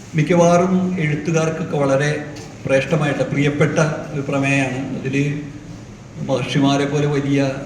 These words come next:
എഴുത്തുകാരായിട്ടുള്ള ടോൾസ്റ്റോയ്ക്കും ഡോസ്റ്റോസ്കിയൊക്കെ തൊട്ട് ഞങ്ങളെപ്പോലെ സാധാരണ എഴുത്തുകാർക്ക് വരെ പ്രിയപ്പെട്ട ഒരു പ്രമേയമാണ് കുറ്റബോധം. രണ്ടാമത്തെ ഈ കുറ്റബോധം ഈ ബന്ധപ്പെട്ട ഒരു പ്രമേയം ഞാനൊരു അന്ധകാരയ്ക്ക് മുമ്പ് തന്നെ രണ്ടായിരത്തി എട്ടിലൊക്കെ ഈ,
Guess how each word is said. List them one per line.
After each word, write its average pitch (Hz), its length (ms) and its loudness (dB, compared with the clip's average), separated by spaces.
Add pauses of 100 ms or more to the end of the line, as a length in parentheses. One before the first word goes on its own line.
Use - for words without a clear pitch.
(100)
എഴുത്തുകാരായിട്ടുള്ള 135 960 2 (600)
ടോൾസ്റ്റോയ്ക്കും 135 720 2
ഡോസ്റ്റോസ്കിയൊക്കെ 131 720 0
തൊട്ട് 143 400 2 (200)
ഞങ്ങളെപ്പോലെ 139 480 0
സാധാരണ 139 720 2
എഴുത്തുകാർക്ക് 143 560 2
വരെ 156 200 4
പ്രിയപ്പെട്ട 165 420 2
ഒരു 143 360 -2
പ്രമേയമാണ് 139 480 2
കുറ്റബോധം. 123 840 -2 (680)
രണ്ടാമത്തെ 180 760 2
ഈ 196 180 2
കുറ്റബോധം 196 760 4
ഈ 226 240 -2
ബന്ധപ്പെട്ട 196 460 2
ഒരു 208 120 4
പ്രമേയം 180 400 4
ഞാനൊരു 180 560 2
അന്ധകാരയ്ക്ക് 156 680 4
മുമ്പ് 165 300 4
തന്നെ 160 160 4
രണ്ടായിരത്തി 151 460 0
എട്ടിലൊക്കെ 165 440 2
ഈ, 156 400 0